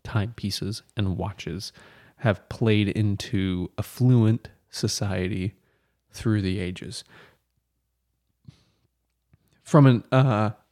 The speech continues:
a seventeen sixty-two to seventeen eighty-five,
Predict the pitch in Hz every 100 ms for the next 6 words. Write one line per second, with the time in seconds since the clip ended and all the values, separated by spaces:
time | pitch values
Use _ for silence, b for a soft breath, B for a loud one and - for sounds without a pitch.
0 | - - 151 156 151 139 131 120 - 127
1 | - - 113 - - 117 117 117 113 113
2 | 113 - 113 - 107 107 120 113 104 95
3 | - 101 101 101 - 92 92 92 - 101
4 | 107 - -